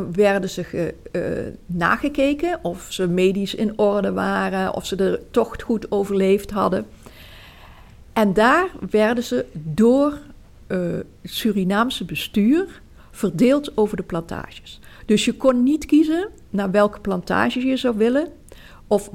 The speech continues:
wat voor plantage, of dat suiker of koffie of bananen was. Daar had je allemaal geen zeggenschap in.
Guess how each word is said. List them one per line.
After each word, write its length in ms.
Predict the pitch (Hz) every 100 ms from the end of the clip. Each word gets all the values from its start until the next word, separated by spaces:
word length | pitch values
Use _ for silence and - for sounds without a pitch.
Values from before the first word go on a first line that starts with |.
| 143
wat 220 | 190 -
voor 140 | - 226
plantage, 500 | 226 214 202 196 214
of 80 | -
dat 200 | 240 -
suiker 560 | 190 185 185 208 -
of 220 | 240 240
koffie 420 | - 180 - 208 -
of 140 | 220
bananen 540 | 208 233 202 196 190 185
was. 320 | 180 190 - - - -
Daar 240 | 226 285
had 180 | 262 254
je 100 | -
allemaal 440 | 220 247 208 202
geen 240 | - 185 175
zeggenschap 600 | 196 190 170 - -
in. 140 | -